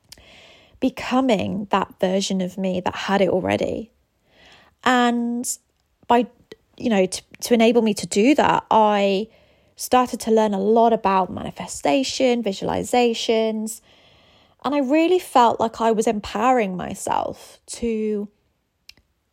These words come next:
become that person, to know that that woman was always there inside of me. I just kept her stuck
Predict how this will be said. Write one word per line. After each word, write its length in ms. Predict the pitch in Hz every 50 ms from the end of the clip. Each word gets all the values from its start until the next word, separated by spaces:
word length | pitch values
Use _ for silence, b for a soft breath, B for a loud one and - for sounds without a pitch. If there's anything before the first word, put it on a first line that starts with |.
| _ _ _ _ _ _ _ _ _ _ _ _ _ _ _ _ _ _ _ _ _ _ _ _ _
become 520 | - 294 - - - - 302 370 403 403
that 200 | 320 - - -
person, 760 | - - 180 165 160 170 - - - 170 135 - - 208 196 - _ _ _ _ _ -
to 120 | - 302
know 220 | 269 285 311 330
that 160 | 320 - - -
that 160 | 330 339 -
woman 240 | 285 330 339 339 320
was 140 | 302 247
always 300 | 269 277 285 285 269 220
there 200 | - 262 262 240
inside 420 | 226 220 208 - - 233 277 302 302
of 80 | 277
me. 120 | 226 190 185
I 120 | 190 202
just 200 | 202 - 262 -
kept 240 | - - - - -
her 140 | - 208 208
stuck 440 | - - - - 208 233 - -